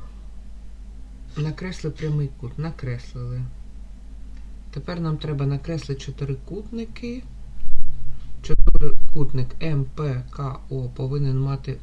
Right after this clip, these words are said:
один прямий кут. А давайте я одразу увімкну, <clears throat> увімкну,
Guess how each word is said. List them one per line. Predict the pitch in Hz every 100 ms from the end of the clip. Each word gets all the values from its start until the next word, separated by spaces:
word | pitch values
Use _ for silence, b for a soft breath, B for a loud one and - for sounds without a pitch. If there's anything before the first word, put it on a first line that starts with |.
| 151
один | 156 127 120 117 123
прямий | 147 160 170 180 -
кут. | 185 185 - - B B B B B -
А | 208
давайте | 214 220 175 151
я | 143
одразу | 135 131 135 127 120 120 - - - - B B B - - -
увімкну, | 143 143 135 127 135 135 127 120 - - -
<clears throat> | - 165 143 - - - - - - - - - - - - - - - - - - - - - - - - - - - - - - - - - -
увімкну, | 156 151 147 151 147 143 135